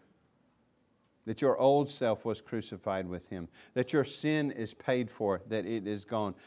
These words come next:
that sin's reign over you has been broken. That's what, when Paul says, "Set free from sin" in chapter six, he's talking about its reign over you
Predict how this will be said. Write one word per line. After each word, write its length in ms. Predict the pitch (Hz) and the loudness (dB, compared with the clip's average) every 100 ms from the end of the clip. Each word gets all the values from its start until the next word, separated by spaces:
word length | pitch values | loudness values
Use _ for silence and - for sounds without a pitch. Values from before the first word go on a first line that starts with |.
| - - | -20 0
that 240 | 120 110 - | 2 2 -2
sin's 400 | - - 151 123 | -4 2 4 4
reign 500 | 120 123 143 156 156 | 0 2 4 4 4
over 340 | 127 131 120 120 | 4 4 4 2
you 280 | 107 107 98 | 0 0 2
has 220 | 110 101 | 0 0
been 260 | 104 98 | 0 0
broken. 420 | 92 101 92 98 92 | 4 4 2 -2 2
That's 220 | 156 - | 2 4
what, 140 | 170 - - | 0 0 -10
when 180 | - 139 | 2 2
Paul 340 | - 185 190 170 | 4 8 8 6
says, 360 | - 160 131 | 4 0 0
"Set 440 | - - - 156 117 | -4 -8 2 2 2
free 280 | - 151 | 0 0
from 240 | 143 127 117 | 0 -2 -4
sin" 320 | - 139 123 | -2 -2 0
in 140 | 120 | 0
chapter 360 | 113 120 87 101 | -2 -2 -2 -6
six, 280 | - 113 - | -6 -8 -4
he's 160 | 135 | -6
talking 200 | 135 147 | -4 -2
about 160 | 139 107 | 0 0
its 240 | 117 - | -2 -4
reign 440 | 104 104 127 135 127 | -6 -2 0 0 0
over 340 | 107 101 95 | -2 -4 -2
you 280 | 95 90 80 | -4 -4 -6